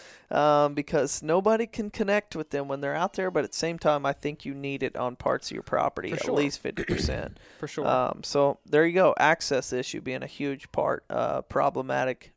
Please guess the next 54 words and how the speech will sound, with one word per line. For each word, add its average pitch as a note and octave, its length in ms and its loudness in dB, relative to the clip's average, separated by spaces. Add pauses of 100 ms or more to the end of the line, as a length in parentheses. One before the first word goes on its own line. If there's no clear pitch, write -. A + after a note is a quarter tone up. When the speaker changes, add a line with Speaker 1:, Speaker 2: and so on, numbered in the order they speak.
Speaker 1:
resale C#3 420 -2
value. - 460 -2 (720)
Speaker 2:
W-, C#3 280 -10
uh, D#3+ 80 8
Speaker 1:
Erosion F3 460 12
control, D3 440 4
we C#3 80 8
Speaker 2:
erosion. C#3+ 180 0
Speaker 1:
forgot C#3+ 240 6
to D#3 80 -8
mention C3+ 320 -6
Speaker 2:
Yeah. A#2+ 220 -2 (140)
Speaker 1:
that, C3+ 80 -2
um, B2 440 0
or C3+ 220 2
erosion D3 520 6
issues. B2+ 500 -2
So B2+ 300 4
a F2 60 2
lot C#3 180 8
of C#3+ 60 2
your C#3 100 0
roads C#3+ 400 6
are C3 160 0
eroding. C3 480 4
You're C3 160 -4
in C3 80 -8
clay C#3 300 2
country C#3 480 -4
and C3 100 -10
you're C3 80 -6
not C3 220 -2
shaping C#3 340 0
the B2 80 -8
roads C3+ 300 2
correctly. D3 580 0 (1000)
A C3+ 60 -4
new C#3 140 2
buyer's C#3 380 10
going, B2+ 240 0
"Oh, D3 240 10
I'm D3 140 10
gonna D3 100 2
have D3 180 2
to - 80 -20
dump C3 240 0
so C#3+ 220 2
much C#3+ 240 0
into C3 220 -6
getting B2 260 -4
a B2 80 -4
dozer B2+ 480 2
out B2+ 160 4
here, B2 540 -2